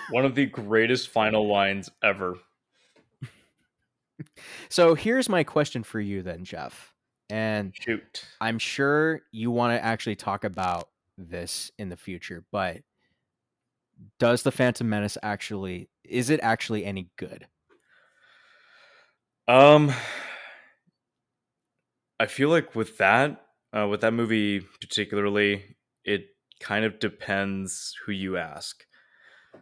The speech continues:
Speaker 1: Uh, because I, I was four when that, when that movie came out, so I, I don't have any, you know, memories that have stuck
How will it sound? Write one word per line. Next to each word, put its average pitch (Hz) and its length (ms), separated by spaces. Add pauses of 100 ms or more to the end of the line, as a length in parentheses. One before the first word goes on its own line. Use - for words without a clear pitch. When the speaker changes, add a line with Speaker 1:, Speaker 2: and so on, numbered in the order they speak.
(160)
Speaker 1:
Uh, 107 240
because 110 420 (480)
I, 120 580 (160)
I 110 60
was 110 180
four 127 560 (220)
when 113 200
that, 120 180
when 117 140
that 120 80
movie 120 260
came 120 260
out, 127 380 (280)
so 101 320
I, 101 200 (800)
I 110 100
don't 107 280 (100)
have 101 260
any, 98 600 (680)
you 107 80
know, 95 80
memories 98 440
that 95 100
have 90 120 (140)
stuck - 560